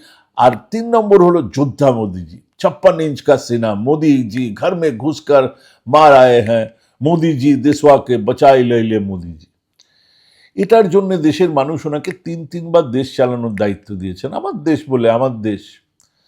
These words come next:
আমার দেশের মানুষ" বিশ্বাস করেছে।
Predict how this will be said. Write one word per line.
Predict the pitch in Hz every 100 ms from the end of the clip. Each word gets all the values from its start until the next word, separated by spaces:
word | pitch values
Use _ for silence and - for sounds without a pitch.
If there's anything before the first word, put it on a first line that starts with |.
| _
আমার | 120 139 120
দেশের | 117 113
মানুষ" | 104 101 101 85 _ _ _ _ _ _ _ _ -
বিশ্বাস | 143 147 185 135 -
করেছে। | 92 - _ _